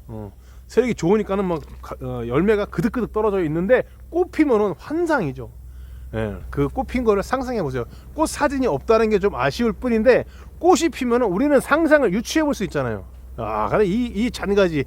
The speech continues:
자, 다 잔가지가 있어요. 아래에서 보여드릴까? 자, 자, 자, 잔가지 많죠. 예, 저 가지가지만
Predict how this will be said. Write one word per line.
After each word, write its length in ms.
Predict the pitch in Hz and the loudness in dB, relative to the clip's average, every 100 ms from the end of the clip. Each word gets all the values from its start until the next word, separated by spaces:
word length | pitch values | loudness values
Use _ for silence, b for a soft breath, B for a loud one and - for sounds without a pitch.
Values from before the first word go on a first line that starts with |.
| B B B - | B B B -6
자, 200 | 165 175 | -4 -4
다 180 | - 240 | -2 -2
잔가지가 480 | - 196 226 233 208 | 2 2 4 2 2
있어요. 420 | 131 147 123 143 123 | 0 -2 -4 -6 -6
아래에서 220 | 139 127 | -6 -2
보여드릴까? 420 | 123 107 - 196 B B B B - | -2 -4 -10 -14 B B B B -2
자, 180 | 139 | -2
자, 140 | 117 104 | 0 -4
자, 180 | 117 - - - - - | -6 -8 -12 -16 -16 -10
잔가지 320 | - 196 220 | -2 4 6
많죠. 400 | 175 165 147 127 - - - - - - - 139 | 4 0 -2 -4 -8 -20 -20 -20 -20 -18 -4 2
예, 240 | 165 135 | 2 2
저 120 | - 208 | -2 -4
가지가지만 760 | - 175 220 269 220 202 175 | 0 -2 4 4 4 2 0